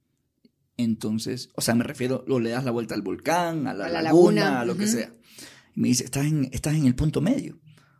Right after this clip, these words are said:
Speaker 1: O sea, te da exactamente lo mismo, regresar o avanzar los veinticinco que faltan.
Speaker 2: Wow.
Speaker 1: Yo acabo esa carrera por eso, porque nunca tuve opción a botarme.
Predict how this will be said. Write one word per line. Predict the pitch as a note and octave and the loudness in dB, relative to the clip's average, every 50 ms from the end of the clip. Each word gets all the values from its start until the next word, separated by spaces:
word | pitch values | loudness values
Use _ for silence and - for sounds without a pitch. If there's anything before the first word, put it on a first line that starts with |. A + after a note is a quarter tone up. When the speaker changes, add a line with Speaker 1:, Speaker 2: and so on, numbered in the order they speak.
| _ _ _ | _ _ _
Speaker 1:
O | - | -12
sea, | - - - | -12 -12 -10
te | - - B2 A#2+ | -8 -6 -4 -4
da | B2 B2+ D3 - - | -2 -4 -4 -4 -6
exactamente | A#2+ A#2+ - - - - D#3 - - - A#2+ A#2+ B2+ B2+ B2+ B2+ | -6 -4 -2 -2 -2 -4 -4 -6 -8 -4 -2 0 0 0 0 -2
lo | - D3+ | -4 -4
mismo, | D3 D3 C3+ B2+ - - - _ _ _ _ _ _ _ - | -4 -6 -6 -8 -10 -16 -20 _ _ _ _ _ _ _ -14
regresar | - A#2+ B2 B2 - - C3+ C3 - - D#3 F#3 B3+ D4 - - _ _ _ _ _ _ _ _ _ _ _ _ _ _ _ _ _ | -12 -12 -10 -12 -12 -14 -14 -12 -8 -6 -4 -4 -4 -6 -12 -18 _ _ _ _ _ _ _ _ _ _ _ _ _ _ _ _ _
o | C#3+ C3+ A2 | -10 -8 -6
avanzar | G#2+ A#2+ B2+ C3+ C#3 C3+ - A#2+ A#2+ A#2+ | -6 -6 -8 -6 -4 -4 -2 -2 -2 -4
los | B2 D3 | -4 -4
veinticinco | A#2 A2+ A2+ - B2 A2+ - B2 A#2+ - B2+ | -4 -4 -4 -4 -6 -8 -6 -6 -6 -6 -8
que | - - | -12 -14
faltan. | - - - - - - _ _ _ _ _ _ _ _ _ | -16 -18 -18 -18 -20 -20 _ _ _ _ _ _ _ _ _
Speaker 2:
Wow. | - C#3+ C3 - - - - - - - _ _ - | -20 -20 -18 -18 -18 -18 -20 -20 -20 -20 _ _ -8
Speaker 1:
Yo | C#3+ C3+ C#3+ | -4 -2 -2
acabo | D3+ D3 - D3 D3+ D#3+ D#3+ | -2 -2 -2 -2 0 0 0
esa | C#3 - A#2 | -2 -4 -6
carrera | - D3 C3 D3+ B2+ C3 C3+ D3+ D3+ - - _ _ _ _ - | -8 -8 -6 -2 0 0 0 0 -2 -4 -8 _ _ _ _ -4
por | A#2 A2+ A2 A2+ | -4 -2 -2 -2
eso, | A2+ A2 G#2+ - - - _ _ _ _ _ _ _ _ _ _ _ _ _ | -4 -4 -4 -8 -10 -12 _ _ _ _ _ _ _ _ _ _ _ _ _
porque | - D#3+ F3+ - - - A#2+ | -10 -10 -10 -8 -6 -4 -2
nunca | A#2+ B2 B2 B2+ C#3 D3 D3+ D3 B2+ - D3+ - - - | 0 2 4 4 4 4 2 0 -2 -4 -6 -6 -8 -12
tuve | _ - - C3+ C3 C3+ B2+ C#3 C3+ - - - | _ 0 4 4 4 6 6 4 4 2 2 -2
opción | C3 B2+ - - - - A#2+ B2 B2 B2 A#2+ | -10 -12 -8 -6 -2 0 2 4 4 4 2
a | A#2+ | 2
botarme. | A#2+ A2 E2+ C#2+ - - - - - - - - | 0 0 -2 -4 -6 -8 -10 -10 -12 -16 -20 -20